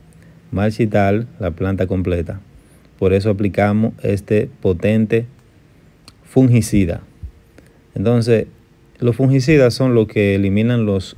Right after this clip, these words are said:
hongos. Eh, ¿por qué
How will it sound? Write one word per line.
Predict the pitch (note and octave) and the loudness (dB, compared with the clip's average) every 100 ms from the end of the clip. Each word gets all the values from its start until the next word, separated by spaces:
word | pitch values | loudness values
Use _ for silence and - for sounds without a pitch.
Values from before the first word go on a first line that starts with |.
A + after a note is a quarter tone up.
| - | -2
hongos. | B2+ A2+ F2+ G2 - _ _ _ _ _ _ _ _ _ _ - - - - - - - - | 2 2 0 -4 -8 _ _ _ _ _ _ _ _ _ _ -20 -20 -20 -20 -20 -20 -20 -8
Eh, | G2+ F#2 F#2 F#2 - - - - - - - - | -2 0 2 0 -2 -12 -20 -20 -20 -20 -20 -2
¿por | A#2+ A2 | 2 2
qué | G#2 - D#3 D3 G#2+ | 0 2 4 6 4